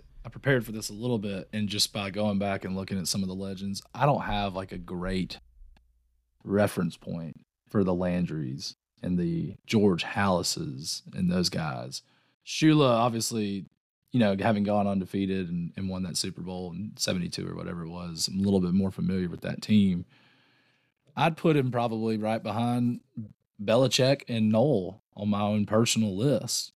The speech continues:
you know, with maybe, um, with, uh, oh, shit, I'm forgetting his name now for the Niners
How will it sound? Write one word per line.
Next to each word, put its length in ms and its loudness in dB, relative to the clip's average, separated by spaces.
you 120 -4
know, 320 2
with 240 -2
maybe, 800 4
um, 600 -2
with, 480 4
uh, 460 2
oh, 380 -8
shit, 280 2
I'm 100 -4
forgetting 260 2
his 120 4
name 180 6
now 160 0
for 100 -8
the 80 0
Niners 580 2